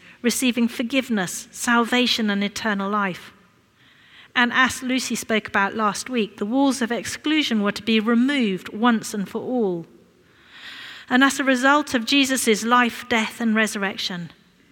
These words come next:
everybody connected to Jesus by faith alone is an heir of the promises of God made in the Old Testament.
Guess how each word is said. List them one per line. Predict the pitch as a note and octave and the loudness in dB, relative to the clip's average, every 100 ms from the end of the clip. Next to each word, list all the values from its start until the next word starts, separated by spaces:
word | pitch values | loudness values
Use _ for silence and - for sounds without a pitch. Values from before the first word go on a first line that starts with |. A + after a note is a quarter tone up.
| - | 0
everybody | C4+ C4 C4 A#3+ A#3+ A3+ | 0 2 0 0 2 0
connected | - A#3 A#3 A#3 - A3 A3+ | 0 2 2 0 -6 -6 -6
to | |
Jesus | G3 A#3+ A#3+ A3+ A3 - | -4 0 0 0 -4 0
by | G#3 | 0
faith | F#3+ - C4 B3 - | 0 -4 0 0 0
alone | A#3+ A3 F#3 F3 F3 E3 - - - _ | 0 0 2 0 -4 -8 -16 -20 -20 _
is | G3+ G3+ | 0 2
an | G3+ - | -2 -2
heir | - B3 G#3+ F3+ | 0 2 2 0
of | - | -2
the | G3 | -10
promises | - C4 A#3+ A#3 C4 A#3 | -4 2 2 2 -4 -6
of | A3+ | -6
God | - F#3 F3 F3 - - _ | -4 -4 -4 -8 -16 -20 _
made | G#3 F#3+ F#3 | -4 -4 -2
in | F#3 F3+ | -4 -6
the | |
Old | F3 E3+ | -6 -8
Testament. | - F#3 - - E3 A3 | -10 -10 -10 -12 -14 -14